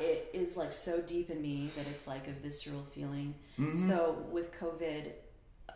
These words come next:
Speaker 1: I, I, my friends would not have described me as homeless during my transition 'cause I moved into a van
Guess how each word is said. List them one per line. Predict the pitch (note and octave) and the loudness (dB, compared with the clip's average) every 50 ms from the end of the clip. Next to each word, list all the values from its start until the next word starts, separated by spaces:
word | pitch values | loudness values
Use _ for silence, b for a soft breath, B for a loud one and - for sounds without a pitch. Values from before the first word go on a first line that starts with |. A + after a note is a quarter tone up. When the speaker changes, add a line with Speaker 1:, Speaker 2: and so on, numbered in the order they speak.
| - - - - | -16 -16 -10 -8
Speaker 1:
I, | - - - - - | -6 -6 -6 -2 0
I, | F#3 - - G3+ | 0 0 2 2
my | G3+ G3+ | 0 0
friends | G3+ - B3+ B3 A#3 F#3+ | 0 2 2 2 4 2
would | G3 F3 | 0 0
not | F3+ F3 - - - F3+ | 0 0 0 0 -2 -4
have | F3+ F3 E3+ | -4 -4 -4
described | D#3+ D3+ - - E3 D#3 D#3+ E3 - F#3 | -2 -4 -4 -2 0 0 2 2 0 -2
me | F#3 F#3+ G3 | -2 -2 -2
as | G3 G3+ | -4 -4
homeless | A3 G#3 G#3 G#3 G#3+ G#3+ G#3+ - - B B B B B B B - | -4 -4 -4 -4 -4 -4 -4 -4 -6 B B B B B B B -2
during | F#3 F#3+ F3+ F3 F3 | 0 0 2 2 2
my | F3 E3+ | 0 0
transition | - - F3 E3 E3 E3 D#3+ - - | -2 -2 -2 -2 -2 -4 -4 -6 -6
'cause | - - F3 | -4 -2 -2
I | E3+ | 0
moved | F3+ F3 E3+ E3 | 2 2 0 0
into | D#3+ D#3 - - D#3 | -2 -6 -6 -6 -6
a | |
van | D3 D3+ D3 D3 D3 D3 D3 D3 D3+ | -6 -4 -2 -2 -2 -2 -2 -4 -6